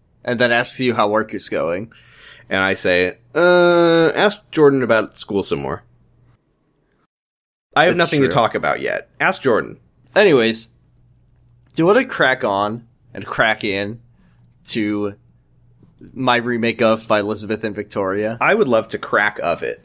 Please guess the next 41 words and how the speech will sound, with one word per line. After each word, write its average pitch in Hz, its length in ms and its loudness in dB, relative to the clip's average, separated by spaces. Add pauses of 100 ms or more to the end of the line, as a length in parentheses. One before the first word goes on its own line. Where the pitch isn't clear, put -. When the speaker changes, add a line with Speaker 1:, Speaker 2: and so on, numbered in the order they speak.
(460)
Speaker 2:
This 202 200 2
is 262 80 0
Speaker 1:
I - 60 2
have 220 80 0
a - 20 -6
Speaker 2:
chapter 135 160 2
Speaker 1:
question. 131 380 2
I've, 196 200 0
Speaker 2:
oh, 147 100 -2
shit, 113 260 0
Speaker 1:
<laughs> - 0 -
I 180 40 4
have 196 80 4
Speaker 2:
there's - 40 0
Speaker 1:
a - 40 -2
Speaker 2:
no, 165 80 2
Speaker 1:
question 127 280 2
Speaker 2:
there's 113 100 0
no 135 60 0
Speaker 1:
for 104 60 -2
you. 95 60 -2
Speaker 2:
chapter 117 300 -2
numbers 76 300 -4
Speaker 1:
I 165 80 4
have, 214 100 -2
I, 170 140 2
Speaker 2:
anymore. 202 120 -2
Speaker 1:
well, 202 80 4
I 220 60 4
have 220 100 -2
a, 165 140 -4
I 170 40 2
have 175 100 0
a 156 60 -10
question 113 380 -6
for 92 140 -6
you. 90 260 -6 (1200)
What's 381 280 2
the 147 100 0
baby's 107 460 0
gender? 127 580 0